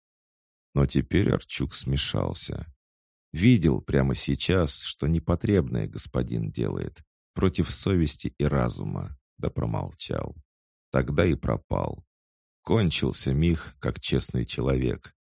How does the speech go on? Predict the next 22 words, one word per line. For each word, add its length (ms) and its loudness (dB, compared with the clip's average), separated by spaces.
как 200 -2
отцом 460 2
воспитанный. 920 -4
Не 140 4
было 220 -2
его 260 -6
более. 560 -8
Может, 360 4
стоило 460 4
ещё 320 4
рот 220 0
открыть, 580 -6
воспротивиться. 1120 0
Да 80 4
теперь 480 4
его 260 0
превосходительство 1000 0
заговорил, 720 -2
к 300 -18
титулярному 580 2
советнику 600 0
обращаясь. 840 -2